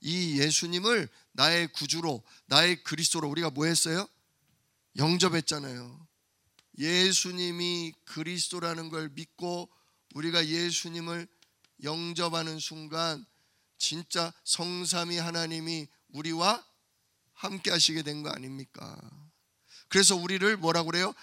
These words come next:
하나님의 성전이다 그러지 않습니까? 이런 사람에게는 뭐가 임한다? 하나님이 함께하는 형통하심, 하나님이 우리를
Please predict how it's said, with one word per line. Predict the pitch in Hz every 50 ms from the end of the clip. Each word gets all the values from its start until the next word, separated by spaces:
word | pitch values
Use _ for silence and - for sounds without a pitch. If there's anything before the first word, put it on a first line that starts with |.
| - - -
하나님의 | - - 208 208 196 190 185 180 180 185 208 220 240 254 - _ _ _ _ _ _ _ _ _ _ _ _ _ _ _ -
성전이다 | - - - 160 165 175 180 170 175 175 170 165 165 156 143 147 151 160 165 165 151
그러지 | 139 131 127 131 143
않습니까? | - 127 123 - - - - - - _ _ - - - - - _ _ _ _ _ - _ _ _ _ _ - _ _ -
이런 | 160 180 202 226 226 233 226
사람에게는 | 208 214 208 208 202 196 196 196 185 202 196 190 170
뭐가 | 160 175 180 180 190 180
임한다? | 175 170 170 170 160 160 160 202 - 226 - - _ _ _ _ _ _ _ _ _ _ _ _ _
하나님이 | - - 214 208 214 208 196 196 190 190 190
함께하는 | 190 190 190 - - 185 180 180 190 226 247 247 - _ _ _ _ _ _ _ _ _ _
형통하심, | - 165 175 180 180 - - 196 185 170 165 156 - - 147 151 165 175 165 143 127 - - - _ _ - - - _
하나님이 | - - 208 208 208 208 202 196 196 196 202 202 190 180 - _ _ _ _ _ _ _ _ _ _ _ -
우리를 | - 160 175 190 185 185 190 190 185 170 160